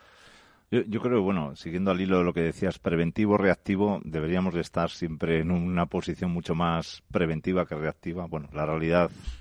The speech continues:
yo creo que es otra. Desde el punto de vista, yo creo, también de fabricante, y nosotros, yo lo veo mucho porque al final somos dos áreas de, de negocio muy diferentes. La parte de empresa, en los cuales, bueno, tienes una serie de productos que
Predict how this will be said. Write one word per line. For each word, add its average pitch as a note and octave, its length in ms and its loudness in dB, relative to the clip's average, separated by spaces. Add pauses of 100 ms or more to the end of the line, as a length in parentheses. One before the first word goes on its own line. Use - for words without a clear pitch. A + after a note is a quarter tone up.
(320)
yo E2 140 -6
creo D#2+ 200 0
que D2+ 420 -2 (100)
es - 180 -4
otra. F#2 320 -6 (800)
Desde G2+ 300 4
el G2 80 2
punto B2+ 240 4
de C3+ 80 8
vista, B2+ 320 0
yo G2 100 4
creo, G#2+ 160 2
también F#2+ 280 2
de F#2 100 2
fabricante, D#2 560 -4
y F#2 60 0
nosotros, F2+ 560 -4 (260)
yo F2+ 140 -2
lo G#2 80 4
veo G#2 160 6
mucho G#2 360 0
porque - 360 -8
al D#2 100 -8
final F2+ 240 -6
somos E2+ 300 -8
dos - 180 -8
áreas E2 340 -2
de, D#2+ 300 -2
de D#2+ 140 -6
negocio E2 340 -4
muy E2 160 -2
diferentes. D2+ 480 -6
La D2 80 -6
parte F#2+ 300 -4
de F#2 80 -2
empresa, F#2 460 -4
en A2+ 80 -4
los D#2 180 -6
cuales, F2 400 -4
bueno, E2 240 -4
tienes F2+ 280 -8
una F2 140 -6
serie E2 240 -8
de D#2+ 80 -6
productos D#2+ 520 -12
que D#2+ 260 -8